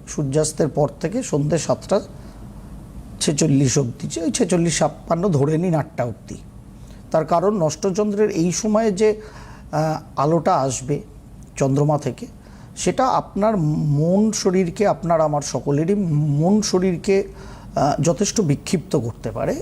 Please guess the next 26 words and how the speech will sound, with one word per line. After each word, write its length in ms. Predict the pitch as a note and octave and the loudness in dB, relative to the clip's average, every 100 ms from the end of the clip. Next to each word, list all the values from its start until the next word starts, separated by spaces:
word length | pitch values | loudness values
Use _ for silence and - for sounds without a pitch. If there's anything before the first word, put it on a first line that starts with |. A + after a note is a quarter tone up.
| - | -2
এটার 240 | - F3 | 0 0
একদম 600 | - G3+ E3+ D3 D#3+ B3 | 0 0 0 2 2 2
বৈজ্ঞানিক 520 | D#3+ D3 B2+ C#3+ B2+ | 0 -2 0 -2 -2
ব্যাখ্যা 320 | A#2 A2 - F#2+ | -4 -6 -8 -10
আছে। 240 | - - - - - - - - - | -10 -14 -14 -18 -20 -18 -18 -18 -4
এবং 280 | - F3 F3 | 2 2 2
যার 240 | C#3 D#3 D#3 | 2 2 2
ফলে, 340 | G#3 E3 - - - - - - - | 2 2 0 -6 -20 -20 -20 -20 -8
আহ, 220 | - C#3 - - - C3 | -4 -4 -6 -12 -8 0
যাদের 340 | D#3+ D#3+ G3 C#3+ - | 2 4 2 0 -6
মানসিকভাবে 760 | C3 C3+ D#3 E3+ G#3 E3+ G3 F#3+ | -2 0 0 0 -2 0 2 4
যারা 200 | G3 F#3+ | 2 2
ডিপ্রেসড, 680 | D3 D3 - D#3 D3+ - - - - - - - C#3 | 0 -4 -2 -2 -2 -4 -12 -18 -18 -20 -20 -8 0
যারা 540 | C#3+ D3+ E3 D#3+ - - - - - - - | 2 4 4 2 -2 -14 -18 -18 -18 -10 -4
ভয়ঙ্কর 500 | G#2+ E3 F#3+ G3+ E3 | 2 2 2 0 0
অস্থিরতায় 640 | B2+ - G3 F3+ F3 D#3+ | -2 -2 0 2 2 0
ভুগছেন, 560 | A#2+ C3+ B2 D3+ E3+ F#3+ | 2 -2 -2 -2 -2 -4
যে 120 | - - | -6 -2
কারণ 320 | C#3+ G3+ C4 | 0 2 4
যা 140 | F3+ | 2
খুশি 300 | C#3+ C3+ - | 2 -2 -4
হোক, 160 | G#2+ G#2+ - - - - - - - - - - | -10 -12 -18 -20 -20 -20 -20 -20 -20 -20 -20 -2
এরকম 420 | F#3 F3+ F#3+ A#3 | 2 2 4 4
যাদের 260 | A3 G#3+ A3 | 4 4 4
মানসিক 560 | G3+ F#3 G3 - G#3 - | 4 2 0 0 -2 -2
স্থিতি 600 | - - E3 - D3+ | -6 -4 -4 -4 -6